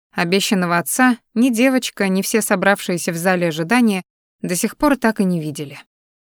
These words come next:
Я перевела взгляд на байкеров. Мужчинам было под сорок, и выглядели они словно два быка, выпущенные из стойла в непривычное для них своей чистотой помещение. В зале ожидания они смотрелись немного потерянными.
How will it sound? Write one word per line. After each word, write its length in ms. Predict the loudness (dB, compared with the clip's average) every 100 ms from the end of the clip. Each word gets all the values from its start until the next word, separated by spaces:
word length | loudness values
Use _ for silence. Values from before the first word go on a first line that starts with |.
| _
Я 260 | 2 2
перевела 460 | 4 4 6 6 6
взгляд 400 | 4 2 2 4
на 120 | 2
байкеров. 680 | 2 0 -2 -10 -14 -16 -18 _ _
Мужчинам 520 | -2 0 4 6 6 6
было 200 | 4 4
под 180 | 2
сорок, 480 | 0 0 0 -2 -12 _ _ -2
и 100 | 2
выглядели 520 | 4 2 2 0 0
они 240 | 0 -2
словно 400 | 0 4 6 4
два 180 | 4 2
быка, 400 | 2 0 0 -2
выпущенные 600 | -4 -4 -4 -2 0 -2
из 80 | -4
стойла 460 | 0 2 2 0 -8 _ _
в 80 | -2
непривычное 680 | -2 0 0 0 0 -2 -2
для 200 | -2 2
них 200 | 2 2
своей 240 | 2 2
чистотой 520 | 2 -2 0 0 0
помещение. 760 | -2 -2 -2 -4 -8 -10 -14 -20 _ _ _ _ _
В 40 | 0
зале 280 | 2 4
ожидания 580 | 2 2 4 4 4 0
они 220 | 4 4 6
смотрелись 560 | 4 4 4 4 4
немного 420 | 4 4 4 2
потерянными. 840 | -2 -4 -2 -4 -4 -6 -14 -20